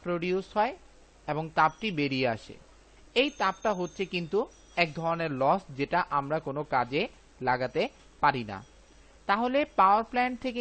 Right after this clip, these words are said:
নিয়ে গ্রাহক পর্যন্ত এই শত শত মাইল ওয়্যার পার হয়ে যখন বিদ্যুৎ আমাদের কাছে পৌঁছে, তখন কিন্তু এই আই স্কয়ার আর লসের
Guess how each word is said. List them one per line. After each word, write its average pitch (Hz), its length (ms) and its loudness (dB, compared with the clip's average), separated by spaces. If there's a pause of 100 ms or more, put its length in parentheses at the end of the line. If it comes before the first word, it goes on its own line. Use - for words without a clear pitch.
নিয়ে 240 140 -2 (120)
গ্রাহক 160 280 2 (120)
পর্যন্ত 208 420 -2 (680)
এই 208 100 4 (500)
শত 208 200 0 (140)
শত 240 160 -4 (240)
মাইল 175 260 4 (160)
ওয়্যার 170 360 2 (500)
পার 175 200 6 (100)
হয়ে 226 160 4 (120)
যখন 180 240 0 (140)
বিদ্যুৎ 147 340 -2 (180)
আমাদের 151 380 -2
কাছে 147 220 -2 (120)
পৌঁছে, 165 340 0 (500)
তখন 190 240 2 (120)
কিন্তু 220 200 -2 (240)
এই 240 80 2 (240)
আই 165 100 4 (140)
স্কয়ার 202 340 2 (320)
আর 165 100 6 (220)
লসের 170 380 2